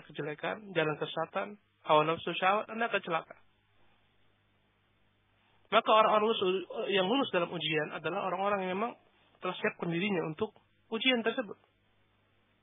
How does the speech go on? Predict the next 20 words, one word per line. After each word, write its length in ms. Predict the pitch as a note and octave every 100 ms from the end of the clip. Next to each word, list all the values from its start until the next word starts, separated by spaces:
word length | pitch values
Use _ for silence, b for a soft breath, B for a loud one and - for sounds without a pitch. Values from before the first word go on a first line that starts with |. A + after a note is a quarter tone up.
| _ -
Dia 160 | D#3
tahu 240 | D3 G#3+ G#3+
bagaimana 320 | E3+ D#3 D#3 D#3
dia 120 | F3+ -
lulus 220 | F#3+ F#3 -
dari 160 | D#3+
ujian. 320 | F3 F3 F#3+ - _ _ _ _ _ _ _ _ _ _ _ _
Dalam 240 | G3+ B3 B3
kehidupan 320 | G#3+ G3+ G3+
dunia 300 | F3+ E3+ D3+ C#3+
ini, 80 | D#3+ A3+ _ _ _ _ _ _ _ _
orang-orang 400 | G3+ G3 B3 A#3
yang 40 | G#3+
lulus 120 | G3+ F#3
ujian 120 | A3
adalah 240 | G3 G3 G3+
orang-orang 220 | F#3+ G3
yang 80 | F3
belajar, 300 | G3 - - _ _ _ _ _ _ _ _ _ _ _ _ -
bersungguh-sungguh, 680 | D3+ - D3+ - G3 E3